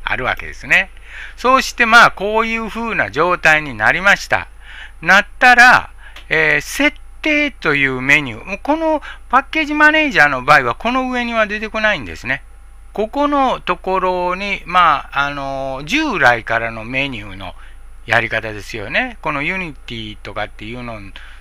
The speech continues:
の、あの、あれじゃなくてね。で、えーっと、設定は、設定のメニューのところ、ここですよね。ここをクリックします。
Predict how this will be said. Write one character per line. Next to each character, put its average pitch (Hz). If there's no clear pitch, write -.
の、 127
あ 113
の、 98
あ 107
れ 110
じ 117
ゃ 104
な 123
く -
て -
ね。 202
で、 220
え 196
ー 185
っ -
と、 185
設 277
定 269
は、 262
設 254
定 254
の 233
メ 208
ニ 190
ュ 131
ー -
の 95
と 98
こ 87
ろ、 -
こ 170
こ 233
で 269
す -
よ 247
ね。 131
こ 196
こ 285
を 269
ク -
リ 170
ッ 185
ク -
し -
ま 147
す。 -